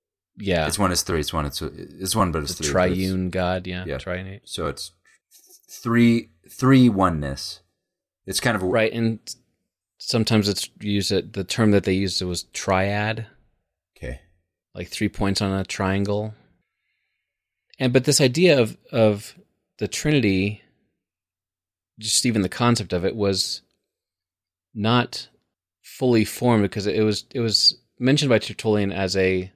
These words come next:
Speaker 1: here are these aspects of God. But it, like you mentioned, the Council of Nicaea in three twenty-five A D, it was called by Constantine to settle some major disputes, because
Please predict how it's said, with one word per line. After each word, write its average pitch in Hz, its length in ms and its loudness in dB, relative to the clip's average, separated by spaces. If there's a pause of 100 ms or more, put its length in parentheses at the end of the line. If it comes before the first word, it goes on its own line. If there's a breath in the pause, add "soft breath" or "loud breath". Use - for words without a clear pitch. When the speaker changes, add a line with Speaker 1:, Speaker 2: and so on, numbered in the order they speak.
(1120)
Speaker 1:
here 110 100 0
are - 20 4
these 98 220 -2
aspects 95 480 -2
of 87 400 -12 (640)
God. 85 440 0 (1080)
But 104 200 0 (640)
it, 170 120 -12
like 120 380 -2
you 123 60 2
mentioned, 117 300 2
the 101 60 0
Council 104 260 0
of 98 60 0
Nicaea 98 360 2
in 90 140 0
three - 200 -6
twenty-five 87 500 -2
A 87 80 -2
D, 87 380 -8 (1000)
it 135 60 0
was 123 140 4
called 147 260 0
by 135 100 2
Constantine 110 640 0
to 95 80 -4
settle 110 380 2 (160)
some 101 200 -4
major 95 240 0
disputes, 92 460 -2
because 98 440 -2